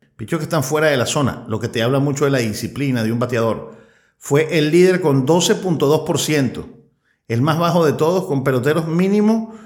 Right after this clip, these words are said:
con setecientos picheos fuera, setecientos cincuenta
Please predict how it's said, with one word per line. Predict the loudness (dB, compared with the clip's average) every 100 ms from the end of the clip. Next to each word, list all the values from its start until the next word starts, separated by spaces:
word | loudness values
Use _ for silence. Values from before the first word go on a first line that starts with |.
| -20 _
con | -2
setecientos | 0 0 -2 -2 -2 -2 -4
picheos | -6 -6 0 0 0
fuera, | -2 0 0 -2
setecientos | -6 -6 -4 -4 -4 -4
cincuenta | -4 -2 -4 -2 -4 -6